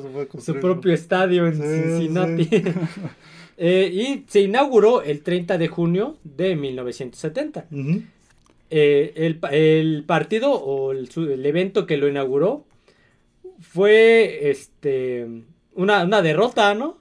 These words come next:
Speaker 1: Sí,
Speaker 2: De los
Speaker 1: de
Speaker 2: Rojos
Speaker 1: los Rojos de
Speaker 2: de
Speaker 1: Cincinnati.
Speaker 2: Cincinnati.
Speaker 1: Sí, un treinta de junio del mil novecientos setenta contra los Bravos de
Speaker 2: Eh,
Speaker 1: Atlanta.
Speaker 2: eh, un ocho a dos.
Speaker 1: Ocho a dos,
Speaker 2: Un ocho a dos
Speaker 1: ujú.
Speaker 2: fue como que el primer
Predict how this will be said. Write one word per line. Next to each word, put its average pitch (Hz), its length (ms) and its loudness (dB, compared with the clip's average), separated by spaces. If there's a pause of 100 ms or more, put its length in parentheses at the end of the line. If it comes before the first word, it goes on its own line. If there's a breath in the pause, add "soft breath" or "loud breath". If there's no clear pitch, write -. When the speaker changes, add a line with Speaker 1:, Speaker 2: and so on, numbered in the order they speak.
Speaker 1:
Sí, 165 100 -2
Speaker 2:
De 156 160 0
los 151 240 0
Speaker 1:
de 139 120 0
Speaker 2:
Rojos 202 260 2
Speaker 1:
los 160 80 0
Rojos 170 200 0
de 151 80 -4
Speaker 2:
de 131 40 -12
Speaker 1:
Cincinnati. 160 560 -2
Speaker 2:
Cincinnati. 277 300 -6
Speaker 1:
Sí, 165 140 -6
un 165 200 -4
treinta 165 340 -4
de 131 120 -4
junio 165 360 -2
del 127 280 -6
mil 143 160 -8
novecientos 156 340 -6
setenta 170 460 -8
contra 123 320 -10
los 120 240 -12
Bravos 135 280 -4
de 131 60 -6
Speaker 2:
Eh, 113 40 -6
Speaker 1:
Atlanta. 143 420 -8
Speaker 2:
eh, 156 60 -6
un 190 380 0
ocho 196 280 0
a 165 80 4
dos. 208 200 -2
Speaker 1:
Ocho 143 220 -6
a 123 40 -2
dos, 156 280 -6
Speaker 2:
Un 147 140 -10
ocho 147 120 -6
a - 40 -2
dos 175 180 -6
Speaker 1:
ujú. 175 100 -6
Speaker 2:
fue 170 120 -4
como 139 220 -10
que 147 100 -8
el 127 80 -10
primer 180 440 -2